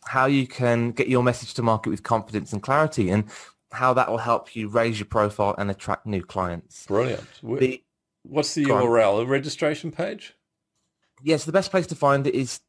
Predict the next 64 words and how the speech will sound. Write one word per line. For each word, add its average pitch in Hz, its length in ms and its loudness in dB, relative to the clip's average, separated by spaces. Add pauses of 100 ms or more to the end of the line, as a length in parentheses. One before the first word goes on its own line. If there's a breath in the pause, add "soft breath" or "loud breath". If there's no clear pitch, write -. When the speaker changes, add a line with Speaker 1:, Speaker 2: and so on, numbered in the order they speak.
(160)
Speaker 1:
quite 143 220 2
simply 143 260 -2
on 131 60 2
the 127 80 2
homepage 123 420 -2
of 123 100 -4
my 113 120 2
website, 123 480 2
which - 260 -6
is 104 280 -2 (260)
w 123 320 2
w 110 360 -2
w 110 240 -2
dot 101 260 0
succeed - 560 -2
through 98 200 -4
speaking 92 640 -8 (100)
dot - 260 -4 (180)
com. 127 320 2 (400 loud breath)
But - 180 0
Tom, 135 180 0
I'll 127 100 4
also 139 200 0
sh-, - 260 -4
I'll 120 140 2
also 135 180 -4
share 127 300 2
a, 117 120 -4 (300)
a 123 60 -2
link 123 300 -2
with 113 200 0
you 101 120 -2
if 95 100 -12
you 107 60 -10
can 110 120 -12
just 104 160 -12
drop - 180 -4
that 107 100 -6
into 98 160 -10
the 101 80 -10
show 92 200 -6
notes. 117 80 0
Speaker 2:
We 120 140 4
Speaker 1:
I'll 110 60 2
Speaker 2:
will 110 200 4
Speaker 1:
make - 120 -10
Speaker 2:
pop 131 200 0
Speaker 1:
sure. 120 80 2
Speaker 2:
it 113 60 -2
into 104 160 -6
the 101 60 -6
show 110 160 0
notes 98 200 -2
for 107 140 -8
sure. 95 320 -2
Succeed 151 840 0
through 120 280 -2
speaking 113 500 -6
dot 101 220 0
com. 107 360 2
On 131 100 0
the 139 100 0
homepage 113 500 0
there, 104 300 2